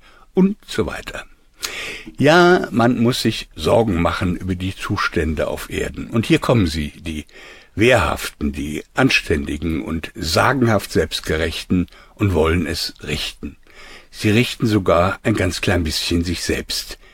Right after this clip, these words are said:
Wir haben zu wenig gemacht und schon steht der Putin kurz vor Berlin. Jetzt ist Schluss mit dem ganzen Verständigungsgeklingel.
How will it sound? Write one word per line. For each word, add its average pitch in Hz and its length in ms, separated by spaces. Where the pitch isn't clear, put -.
Wir 92 100
haben 90 160
zu 85 260
wenig 147 440
gemacht 95 540
und 87 160
schon 143 300
steht - 300
der 101 60
Putin 101 560
kurz - 440
vor 82 240
Berlin. 78 460
Jetzt 131 220
ist 156 80
Schluss 190 320
mit 131 160
dem 110 140
ganzen 107 340
Verständigungsgeklingel. 101 1500